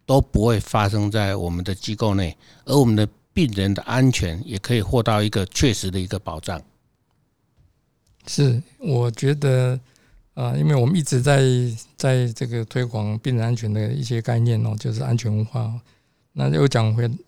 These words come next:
Speaker 2: 讲回原点啦，吼，大概就是我们要让这个，现在因为一直都在讲疫苗哦，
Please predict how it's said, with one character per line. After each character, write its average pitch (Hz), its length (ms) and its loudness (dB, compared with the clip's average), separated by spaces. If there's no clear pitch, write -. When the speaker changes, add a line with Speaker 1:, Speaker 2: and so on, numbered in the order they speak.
Speaker 2:
讲 113 220 -2
回 120 200 0
原 123 220 2
点 110 220 -2
啦， 104 120 -4
吼， 107 300 -6
大 131 100 -4
概 123 160 -2
就 120 160 -4
是 113 420 -4
我 - 120 -8
们 110 280 4
要 117 460 2
让 120 240 4
这 120 80 2
个， 110 260 0
现 147 160 4
在 151 80 6
因 151 140 6
为 143 140 6
一 175 120 -4
直 120 100 -4
都 127 160 0
在 123 120 0
讲 113 240 -2
疫 131 100 -2
苗 104 200 0
哦， 107 200 -4